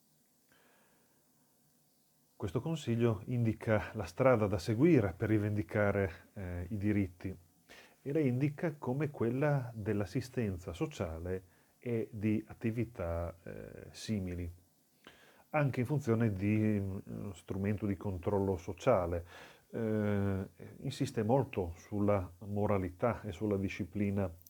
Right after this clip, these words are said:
che dovevano avere le donne impiegate anche in questo tipo di, di attività e di assistenza. Il Consiglio Nazionale delle Donne Italiane, eh, seppur con mezzi finanziari non molto larghi,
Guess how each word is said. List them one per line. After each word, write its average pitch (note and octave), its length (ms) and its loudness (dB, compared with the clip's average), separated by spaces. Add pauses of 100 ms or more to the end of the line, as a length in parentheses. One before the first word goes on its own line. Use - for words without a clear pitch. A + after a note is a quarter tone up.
che A2 120 -4
dovevano G2+ 380 2
avere G2 260 2
le B2 100 4
donne F#2 280 -2
impiegate F#2+ 520 -4
anche G2+ 180 -4
in F#2 60 -6
questo F#2 280 -6
tipo G2 320 -2
di, F#2 220 -2 (920)
di A2 120 -2
attività G2+ 440 0
e G2+ 60 4
di G2+ 100 2
assistenza. F2+ 720 -8 (2000)
Il - 100 -16
Consiglio A2+ 400 0
Nazionale A2 500 2
delle G#2+ 160 2
Donne A2+ 200 4
Italiane, A#2+ 800 2 (120)
eh, - 80 -16 (140)
seppur A#2 460 -2
con G2+ 260 -4
mezzi G2 640 0
finanziari G2 680 -4
non F2+ 200 -4
molto F2 640 -6
larghi, F#2 580 -2